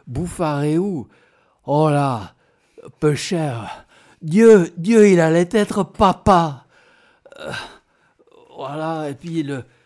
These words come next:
il y avait le Mistral, et le bon Dieu, il aime le Mistral, parce que, euh, ça fait la, la toilette du ciel.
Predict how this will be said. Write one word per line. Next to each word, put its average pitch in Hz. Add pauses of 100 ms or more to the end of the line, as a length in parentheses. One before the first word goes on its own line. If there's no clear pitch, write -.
(540)
il 160
y 175
avait 190
le 208
Mistral, 196
et 156 (560)
le 180
bon 190
Dieu, 240 (140)
il 165
aime 196
le 233
Mistral, 160 (580)
parce -
que, 220 (380)
euh, 147
ça -
fait 262
la, 151
la 175
toilette 220
du 214
ciel. 160